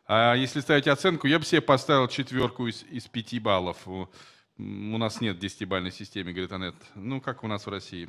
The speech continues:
ничего удивительного. Э, пожалуйста, эм, коллеги, если у вас есть вопросы, э, я готов вам дать слово.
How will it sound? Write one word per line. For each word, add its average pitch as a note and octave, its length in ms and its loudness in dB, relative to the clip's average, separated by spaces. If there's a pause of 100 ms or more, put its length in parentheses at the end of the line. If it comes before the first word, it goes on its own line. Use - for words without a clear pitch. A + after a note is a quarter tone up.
(100)
ничего F#2 280 -12
удивительного. F2 460 -10 (540)
Э, G2 340 2 (180)
пожалуйста, C3 640 4
эм, A#2+ 400 2
коллеги, B2+ 320 2
если B2+ 300 0
у C3+ 40 4
вас B2+ 180 4
есть C3+ 180 0
вопросы, D#3 600 2
э, A#2+ 120 2
я A#2 100 2
готов A#2 280 0
вам A#2 120 2
дать A2 160 0
слово. A#2 400 2